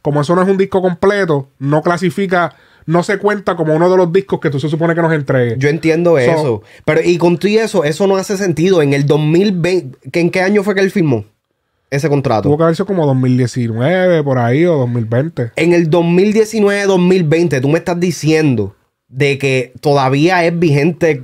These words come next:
Speaker 2: firmar un contrato por cinco discos, cabrón.
Speaker 1: No, no, ejemplo, no, no, no se sabe si son cinco, pero
Speaker 2: Por más, cabrón, en e-, hoy día, cabrón, yo siento que no, no vale la pena firmar por más de, de, de dos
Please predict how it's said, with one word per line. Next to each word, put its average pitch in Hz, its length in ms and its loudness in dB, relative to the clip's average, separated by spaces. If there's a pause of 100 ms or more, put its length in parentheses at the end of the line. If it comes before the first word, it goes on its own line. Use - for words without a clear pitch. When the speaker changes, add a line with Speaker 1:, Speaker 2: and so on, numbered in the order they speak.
Speaker 2:
firmar 127 380 0
un 170 100 0
contrato 151 460 0
por 117 180 -2
cinco 131 680 -2
discos, 160 560 -2
cabrón. 123 500 0
Speaker 1:
No, 151 140 2
no, 190 180 2
ejemplo, 180 460 0
no, 185 100 0
no, 202 140 0
no 165 120 0
se 202 120 -2
sabe 160 360 0
si 131 120 -2
son 151 160 -2
cinco, 135 420 -6 (400)
pero 143 760 2 (240)
Speaker 2:
Por 131 160 0
más, 143 240 -2 (340)
cabrón, 165 340 2
en 156 100 0
e-, 165 200 0
hoy 170 200 2
día, 170 320 0
cabrón, 113 360 0
yo 127 140 2
siento 151 340 0
que 117 340 -2
no, 127 520 2
no 127 260 2
vale 143 220 2
la 139 120 2
pena 135 260 0
firmar 131 360 -2
por 117 160 0
más 101 360 -2
de, 104 400 0
de, 95 300 -2
de 98 400 -4
dos 107 480 -4